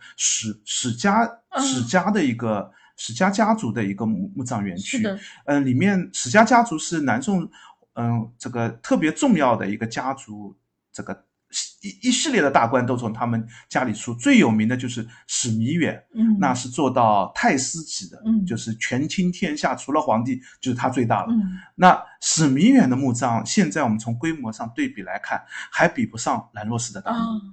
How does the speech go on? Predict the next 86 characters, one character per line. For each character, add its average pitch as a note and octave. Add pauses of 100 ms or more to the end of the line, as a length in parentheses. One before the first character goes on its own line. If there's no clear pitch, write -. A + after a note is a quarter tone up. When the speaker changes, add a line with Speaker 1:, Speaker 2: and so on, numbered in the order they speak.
(120)
Speaker 1:
史 D#3+
弥 A3+
远 D#4+
的 E3+
墓 E3
葬 C#3
我 G#2+
们 G2+
是 B2+
清 F3+
楚 F#3
它 -
的 A#2+
规 D3
模， A#2+
Speaker 2:
是， G#3+
Speaker 1:
墓 F#3
园， A#2
Speaker 2:
是， -
Speaker 1:
因 F3
为 F#3+
它 F#3+
是 G#3+
整 A2+
个 B2
家 G3+
族 F#3+
墓 D#3+
葬 C3+ (220)
都 F3+
在 F3+
一 A#2
个 B2+
地 B2+
方 G#2
的 G2
嘛。 - (100)
Speaker 2:
是。 -
Speaker 1:
那 G3 (180)
同 G3+
时 A3+
还 F#3
有 F#3+
其 C#3+
他 F3
的 G3+
一 C3+
些 B2+
墓 C3+
葬， G#2+
就 G#2+
我 G2+
们 G#2
就 B2+
不 -
一 C#3
一 C#3+
细 C4+
提。 -
就 G#3+ (260)
其 -
实 E4+
我 A3
们 C#3
南 C3+
宋 B3
时 -
期 G#3
还 F#3+
是 F#4
有 G4
很 G#2+
多 G#3 (180)
大 -
墓 D#3
的， F#2+
Speaker 2:
对。 A3
Speaker 1:
一 G3+
品、 B2+
二 E3+
品、 B2+
三 E3
品 D3+
的 A#2+
官 D3+
员， A#2